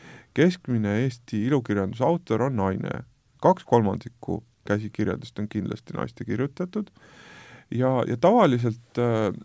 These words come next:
see käsikirjade arv ongi jäänud sinna kuskile, mm, kaheksa, seitsme, kaheksa, kümne kanti.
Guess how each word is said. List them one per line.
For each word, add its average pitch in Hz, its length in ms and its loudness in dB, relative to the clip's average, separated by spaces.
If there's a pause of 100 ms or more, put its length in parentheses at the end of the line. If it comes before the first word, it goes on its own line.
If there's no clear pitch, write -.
(180)
see 120 160 -10
käsikirjade 139 680 0
arv 156 240 4
ongi 156 380 2
jäänud 143 340 4
sinna 104 280 -2
kuskile, 104 800 0 (380)
mm, 110 220 -2
kaheksa, 143 500 2
seitsme, 143 360 -2
kaheksa, 123 400 0
kümne 202 360 2
kanti. 98 520 -4